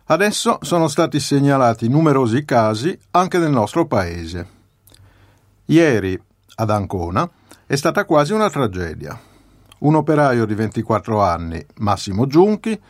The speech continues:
è stato colpito alla testa da un blocco di ghiaccio mentre stava lavorando.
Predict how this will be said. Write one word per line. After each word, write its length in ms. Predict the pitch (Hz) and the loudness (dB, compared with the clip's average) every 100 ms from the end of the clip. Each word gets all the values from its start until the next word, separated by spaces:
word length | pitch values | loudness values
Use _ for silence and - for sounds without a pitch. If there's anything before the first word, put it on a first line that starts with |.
| _ - | _ -8
è 100 | - | -4
stato 320 | - 147 - | 0 0 0
colpito 540 | 147 143 147 165 120 | 0 0 -2 -2 0
alla 140 | 101 117 | 0 0
testa 480 | 131 110 - 92 | -2 -2 -6 -8
da 120 | 87 95 | -6 -4
un 160 | 95 | 0
blocco 320 | 127 143 147 | 0 0 -2
di 140 | 98 156 | -8 -2
ghiaccio 600 | 143 101 - - 202 - _ | 2 2 0 -6 -6 -6 _
mentre 300 | 165 190 170 | -2 -2 0
stava 380 | 156 - 90 113 | -2 -2 -2 2
lavorando. 680 | 151 101 87 78 82 80 - | 2 0 -4 -8 -12 -14 -16